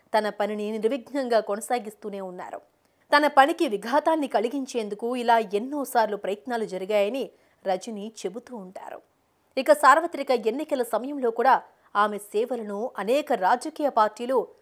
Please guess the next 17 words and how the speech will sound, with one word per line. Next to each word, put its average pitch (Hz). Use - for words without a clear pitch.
విరివిగా 196
వినియోగించుకున్నాయి. 220
తమ 285
పార్టీల 285
తరపున 240
పోటీ 247
చేసే 226
అభ్యర్థులకు 233
సంబంధించిన 226
ఆర్థిక 190
అంశాలు, 269
వారి 285
వారి 254
నేపథ్యాలకు 226
సంబంధించిన 208
విషయాలను 262
తెలుసుకునేందుకు 233